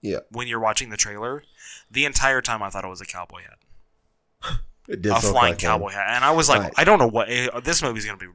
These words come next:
Speaker 2: real whack if that's a flying cowboy hat," which could have been intentional considering
Speaker 1: This
Speaker 2: Hollywood
Speaker 1: is,
Speaker 2: cinema
Speaker 1: yeah.
Speaker 2: basically got its start in the Western genre.
Speaker 1: Westerns. Shout out John Ford. He's one of the real ones. John Ford is one of those guys that grandfathers in before Hollywood was, like, fully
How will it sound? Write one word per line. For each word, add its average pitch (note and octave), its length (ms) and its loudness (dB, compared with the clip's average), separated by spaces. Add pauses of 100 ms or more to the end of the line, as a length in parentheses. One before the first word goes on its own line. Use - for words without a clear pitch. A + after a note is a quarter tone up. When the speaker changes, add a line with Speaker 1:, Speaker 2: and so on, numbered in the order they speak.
Speaker 2:
real G#2+ 280 -12
whack F2+ 340 -6
if A2 160 -8
that's A2+ 180 -6
a G#2 60 -4
flying G2+ 300 -6
cowboy G2 340 -10
hat," F#2 220 -12 (260)
which - 540 6 (260)
could C3 140 -6
have C#3+ 80 -2
been D#3 100 -6
intentional A2 720 -8 (100)
considering G#2+ 720 -8
Speaker 1:
This - 100 -12
Speaker 2:
Hollywood G#2+ 220 -4
Speaker 1:
is, - 60 0
Speaker 2:
cinema F2+ 240 -2
Speaker 1:
yeah. E2 40 -6
Speaker 2:
basically A#2+ 380 0
got G#2+ 140 -4
its G#2 120 0
start A2 360 0 (100)
in G2+ 320 -14 (280)
the G2+ 40 -20
Western F#2 320 -6
genre. G#2+ 240 -6
Speaker 1:
Westerns. - 240 -16 (1120)
Shout A2 240 2
out G#2 160 4
John G#2+ 240 0
Ford. G2+ 460 0 (180)
He's F3+ 160 -2
one B3+ 100 4
of E3 60 4
the A#2 60 2
real A#2+ 240 4
ones. E2+ 260 -4
John D3+ 240 2
Ford F3+ 300 0
is A2+ 80 -6
one B2 120 -2
of B2 60 0
those G#2 140 -2
guys G#2 300 2
that F#2 140 -4
grandfathers F#2+ 600 -2
in F2+ 180 -4
before F2+ 440 -2
Hollywood E2+ 400 -2
was, D2+ 200 -10
like, - 220 -14
fully E2+ 420 -4